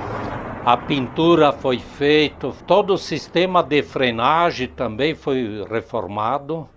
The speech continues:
O sistema de frenagem com contrapeso no sistema centrífugo, ele abre e forma uma pá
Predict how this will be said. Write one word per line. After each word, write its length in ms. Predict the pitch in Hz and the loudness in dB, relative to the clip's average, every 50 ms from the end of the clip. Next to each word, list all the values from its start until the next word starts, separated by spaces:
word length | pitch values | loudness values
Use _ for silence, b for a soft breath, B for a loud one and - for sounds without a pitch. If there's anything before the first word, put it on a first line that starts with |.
| _ _ _ | _ _ _
O 100 | - 135 | -8 -8
sistema 760 | 127 - - - 131 - - - - 151 160 165 156 151 143 | -8 -8 -8 -8 -8 -8 -10 -4 -2 -2 -2 0 0 -2 -2
de 160 | 127 123 131 | 0 -2 -4
frenagem 880 | 123 - - - 127 113 113 113 120 131 147 156 143 110 117 123 107 - b b b b b _ _ | -4 -4 -4 -4 -2 -2 -2 -2 -2 0 0 0 0 0 -2 -4 -6 -6 b b b b b _ _
com 200 | - 131 120 107 | -12 -12 -12 -10
contrapeso 1300 | - - 151 165 170 - - 151 131 - - - - 131 131 147 165 170 156 120 - 110 101 87 76 - - _ - - b b b b b b b b - | -6 -4 -4 -4 -4 -6 -4 -4 -4 -4 -4 -2 0 0 2 2 2 0 -2 -4 -4 -8 -10 -10 -10 -14 -20 _ -20 -20 b b b b b b b b -6
no 140 | 139 127 | -6 -4
sistema 640 | 123 - - 139 123 - - - 156 160 165 151 135 | -4 -4 -6 -6 -6 -6 -4 -2 -2 0 0 0 -2
centrífugo, 1120 | 120 - - 131 110 101 - - 120 139 170 185 - - - 139 123 104 95 92 92 87 85 - - b b b b b b b b b | -4 -4 -6 -8 -8 -8 -10 -6 -4 -2 -2 -2 -2 -6 -8 -8 -6 -6 -8 -10 -12 -12 -14 -16 -20 b b b b b b b b b
ele 460 | - 127 123 120 135 143 147 143 139 | -6 -4 -4 -2 0 2 2 4 4
abre 520 | 135 135 139 151 175 190 196 180 202 208 196 | 4 4 4 4 4 2 2 2 0 0 0
e 40 | 196 | -2
forma 480 | 196 - 165 160 160 156 147 147 143 | -2 -2 0 0 0 -2 -2 -8 -8
uma 240 | 143 139 135 123 104 | -8 -6 -4 -4 -4
pá 500 | - - _ _ 143 143 160 175 175 - | -6 -8 _ _ 0 2 2 0 -2 -4